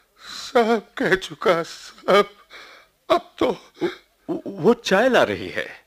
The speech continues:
Speaker 1: चाय? वो हलक से कैसे उतरेगी, मास्टर जी? मैं वचन दे चुका हूं कि इस बारे में आपसे कुछ नहीं कहूंगा, लेकिन अगर आप चाहें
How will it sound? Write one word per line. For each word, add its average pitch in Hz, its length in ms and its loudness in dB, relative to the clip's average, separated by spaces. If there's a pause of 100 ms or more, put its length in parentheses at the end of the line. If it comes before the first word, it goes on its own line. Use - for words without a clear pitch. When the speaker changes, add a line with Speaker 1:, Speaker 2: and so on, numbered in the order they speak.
(100)
Speaker 1:
चाय? 226 360 2 (760)
वो - 220 -6
हलक 202 280 2
से 262 140 0
कैसे - 520 -4
उतरेगी, 180 480 2
मास्टर 156 400 0
जी? 185 200 -4 (1400)
मैं 151 160 -6
वचन 127 360 -4
दे 147 140 -2
चुका - 260 -4
हूं 143 120 -6
कि 175 140 0
इस - 180 -6
बारे 147 200 -2
में 160 100 -8
आपसे 156 300 -8
कुछ - 260 -6
नहीं 175 260 -8
कहूंगा, 147 380 -10 (560)
लेकिन 175 460 -6 (580)
अगर 208 240 2
आप 226 420 2
चाहें 175 360 4